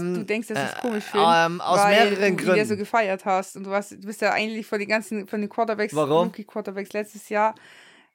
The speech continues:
Speaker 2: warst du von Tua ja eigentlich am, am, am meisten heiß, hast ihn richtig gefeiert. Und er, ich muss sagen, er ist bei mir auch nicht, auch in der, äh, weiter unten, also er ist noch besser jetzt, ja.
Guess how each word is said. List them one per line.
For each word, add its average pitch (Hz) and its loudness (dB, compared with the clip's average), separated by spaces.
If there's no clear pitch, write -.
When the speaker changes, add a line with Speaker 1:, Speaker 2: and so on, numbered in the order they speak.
Speaker 2:
warst 220 0
du 233 -6
von 220 -4
Tua 254 0
ja 196 -2
eigentlich 214 -2
am, 202 -4
am, - -8
am 196 -10
meisten 208 0
heiß, 214 0
hast 208 -6
ihn 214 -4
richtig 220 -10
gefeiert. 220 -2
Und 202 -6
er, 220 2
ich 220 -10
muss 247 -4
sagen, 233 0
er 233 0
ist 240 -10
bei 226 0
mir 233 -2
auch 226 0
nicht, 240 -6
auch 233 0
in 214 -6
der, 196 -2
äh, 202 -2
weiter 190 -2
unten, 185 -10
also 185 -8
er 226 4
ist 247 -6
noch 233 -4
besser 196 -8
jetzt, - -8
ja. - -6